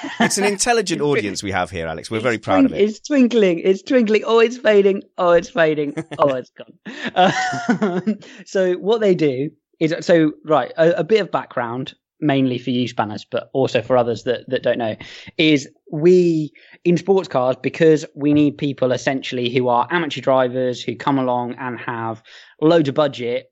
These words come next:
Speaker 2: but they're, like, business owners and stuff.
Speaker 1: Ah.
Speaker 2: Um, there's actually a really, really good movie out called The Gentleman Driver, which follows them around, 'cause they're actually, you'd think they'd be,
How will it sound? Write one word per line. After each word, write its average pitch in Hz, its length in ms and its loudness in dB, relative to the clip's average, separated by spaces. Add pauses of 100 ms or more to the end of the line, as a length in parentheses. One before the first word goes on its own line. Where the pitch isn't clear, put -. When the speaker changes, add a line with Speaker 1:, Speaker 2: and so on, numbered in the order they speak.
Speaker 2:
but 151 140 -6
they're, 151 140 -2
like, 127 240 -10
business 139 340 -2
owners 120 320 -4
and 113 100 -10
stuff. - 380 -16 (260)
Speaker 1:
Ah. 131 440 0
Speaker 2:
Um, 135 120 -4
there's 151 160 2
actually 160 220 -2
a 147 40 -2
really, 151 220 2
really 143 160 -2
good 127 220 -2
movie 135 340 2
out 113 160 -6
called 131 240 -4 (100)
The 143 120 4
Gentleman 127 500 -2
Driver, 123 460 0
which 127 200 -8
follows 139 320 0
them 123 140 -6
around, 123 280 -4
'cause 117 180 -8
they're 147 180 0
actually, 151 300 -6
you'd 135 260 -6
think 165 220 0
they'd 139 220 -2
be, 131 440 2